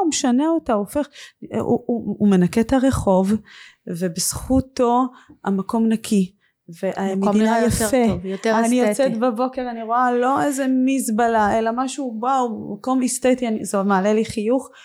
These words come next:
Speaker 1: נותן לי ולכל השכנים שלי כוח להמשיך. הנה, שינית את ישראל.
Speaker 2: מדהים.
Speaker 1: וזה התפיסה, אני חושבת שכל אחד מש-, מאיתנו
Speaker 2: זאת אומרת, בדברים הקטנים, אני מסתכלת על זה ב-, בעסקים,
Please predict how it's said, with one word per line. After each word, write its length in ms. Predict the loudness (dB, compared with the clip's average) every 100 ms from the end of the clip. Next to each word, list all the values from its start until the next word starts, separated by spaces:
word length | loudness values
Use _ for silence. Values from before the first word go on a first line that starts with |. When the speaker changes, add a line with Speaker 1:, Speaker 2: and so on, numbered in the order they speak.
| -18 -4
Speaker 1:
נותן 320 | -4 0 2
לי 300 | 2 2 2 2
ולכל 360 | 0 0 0
השכנים 440 | 0 -2 -2 -2 0
שלי 200 | -2 0
כוח 300 | 0 -2 0
להמשיך. 460 | 0 0 0 0 -2 _ -4
הנה, 220 | 0 0
שינית 340 | 0 0 0 0
את 160 | 0
ישראל. 440 | -2 0 2 2 2
Speaker 2:
מדהים. 480 | 0 0 -2 -4 -6 _ _ _ -6
Speaker 1:
וזה 260 | -2 2
התפיסה, 360 | 0 0 0 0
אני 100 | 0
חושבת 180 | -2 -4
שכל 220 | -2 -2
אחד 240 | 0 -4
מש-, 240 | -6 -6 -2
מאיתנו 380 | 0 0 0 2
Speaker 2:
זאת 100 | 2
אומרת, 240 | 0 0
בדברים 500 | 0 0 -2 0 0
הקטנים, 420 | -2 -2 -2 0
אני 100 | 0
מסתכלת 600 | 0 -2 -4 -2 -2 -2
על 60 | -6
זה 160 | -4 -4
ב-, 240 | -2 -4 -2
בעסקים, 680 | -4 -4 -6 -4 0 0